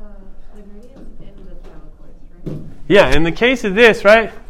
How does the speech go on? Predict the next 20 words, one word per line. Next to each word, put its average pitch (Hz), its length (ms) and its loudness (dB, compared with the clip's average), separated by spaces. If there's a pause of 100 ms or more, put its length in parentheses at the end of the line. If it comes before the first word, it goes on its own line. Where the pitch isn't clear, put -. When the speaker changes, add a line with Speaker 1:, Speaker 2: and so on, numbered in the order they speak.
(100)
Speaker 2:
Yeah, 208 140 4
the 160 100 4
gradient 220 420 2
is 196 100 0
created 196 480 0 (500)
in 233 180 4
the 208 80 4
actual 180 340 2
thylakoid. 151 520 4 (1120)
When 180 140 2
it's 196 160 4
the 190 80 -2
mitochondria, 220 720 4
they 190 120 6
do 196 160 4
it 208 160 6
in 220 140 6
the 214 60 8
intermembrane 208 680 6
space. - 440 -2